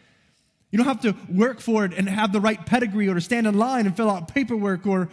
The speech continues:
have the right connections except for Jesus. And if it, you are trusting in Jesus, then you must simply earnestly seek him, and he will be found by you. And he will help you.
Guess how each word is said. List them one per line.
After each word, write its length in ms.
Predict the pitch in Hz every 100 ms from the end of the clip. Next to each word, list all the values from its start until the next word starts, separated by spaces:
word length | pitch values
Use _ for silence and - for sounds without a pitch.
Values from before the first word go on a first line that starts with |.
| - -
have 100 | 233
the 60 |
right 180 | 214 196
connections 720 | 180 208 247 - 185 170 160 - -
except 400 | 170 160 180 -
for 100 | -
Jesus. 600 | 131 139 135 104 127 - _ _ _ _ _ _ _ _ _ _ _ _ _ _ _ _ -
And 100 | 180
if 80 |
it, 120 | 208 196
you 180 | 196
are 60 | 196
trusting 420 | 170 233 - 220
in 180 | 202 185
Jesus, 460 | 151 214 170 165 -
then 160 | 185
you 100 | 185
must 240 | 185 175 -
simply 560 | 220 202 220 220 202 - - _ _
earnestly 560 | 180 214 226 220 214 214
seek 400 | 165 - 220 -
him, 340 | 165 131 123 - _ _ _
and 100 | 135
he 160 | - 170
will 340 | 151 190 165
be 140 | 160
found 400 | 165 185 170 170
by 160 | 123 101
you. 120 | 98 92 _ _ _ _ _ _ -
And 120 | 117
he 100 | 143
will 440 | 127 143 113 113 110 _ _
help 280 | 135 135 -
you. 140 | 104